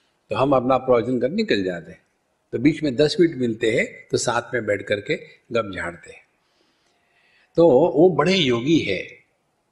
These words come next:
और बड़े विद्वान है अपने योग शास्त्र में,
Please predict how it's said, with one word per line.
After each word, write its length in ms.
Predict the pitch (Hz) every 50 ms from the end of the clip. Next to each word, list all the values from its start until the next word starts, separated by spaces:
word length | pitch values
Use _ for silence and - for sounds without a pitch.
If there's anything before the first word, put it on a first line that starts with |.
| _ _ _ _ _ -
और 100 | 127 110
बड़े 300 | 104 113 139 156 175 170
विद्वान 500 | 123 113 107 107 107 104 107 117 120 110
है 240 | 104 120 135 147
अपने 360 | 143 - - - - - 120 113
योग 320 | 107 110 110 110 110 107
शास्त्र 380 | - - 98 90 - - - - -
में, 60 | _